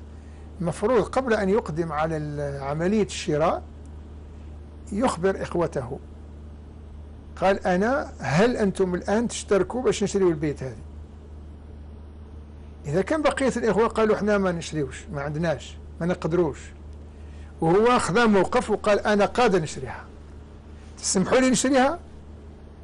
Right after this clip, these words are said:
وسمحوا له ورضوا بهذا، اشتراها، فهي ملك له برضا منهم وبتنازل منهم،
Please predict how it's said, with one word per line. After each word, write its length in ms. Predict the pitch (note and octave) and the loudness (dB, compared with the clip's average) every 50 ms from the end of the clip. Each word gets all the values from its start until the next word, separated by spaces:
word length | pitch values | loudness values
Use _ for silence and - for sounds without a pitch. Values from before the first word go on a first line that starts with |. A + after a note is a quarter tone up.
| - - - - - - - - - - - | -18 -18 -18 -18 -18 -18 -18 -18 -18 -14 -6
وسمحوا 520 | - F3+ - - A#3 A3+ - - A3+ A#3+ B3 | -4 -4 -2 0 0 0 2 4 4 4 6
له 100 | C#4 D#4+ | 6 4
ورضوا 500 | F4+ F4+ A3+ G3 F#3 F3 D#3+ A3 A#3+ A#3 | 4 4 4 6 6 6 6 6 4 6
بهذا، 480 | F#3+ F#3 G3+ G#3+ A3 C4+ D4 D#4+ D#4+ | 6 4 4 4 4 4 2 2 -2
اشتراها، 440 | - - - F#3+ F#3+ F#3 E3+ G#3+ A#3 | -4 0 2 4 4 4 4 2 0
فهي 320 | - - F#3+ D#3 E3 F3+ | 0 0 0 0 2 0
ملك 280 | F3 F#3 G3 F3+ - - | 0 0 -2 -2 -4 -8
له 240 | D3 C3+ C3 A2 - - - - - - - - - - - - - - - - - - - - - - - - - - - - - - - | -8 -8 -8 -10 -12 -14 -16 -18 -18 -18 -18 -20 -18 -18 -18 -18 -18 -18 -18 -18 -18 -18 -18 -18 -18 -18 -20 -18 -20 -20 -18 -18 -18 -10 -2
برضا 360 | D3+ E3 F3+ G3 A#3+ A3+ A#3+ | 2 4 6 6 6 6 4
منهم 340 | A3 G#3 G#3 G3+ E3 C3+ A#2+ - - - - - - - - | 4 6 6 4 4 2 0 -4 -10 -16 -18 -18 -18 -12 -8
وبتنازل 640 | E3 D#3 F3+ F3+ F#3 F#3 F#3+ A3 A3 F3+ G#3 G#3 G3 | -2 -2 -2 0 0 2 2 4 4 2 2 2 2
منهم، 300 | F#3+ F3+ E3+ C#3+ A#2+ A2+ | 2 2 0 -2 -6 -8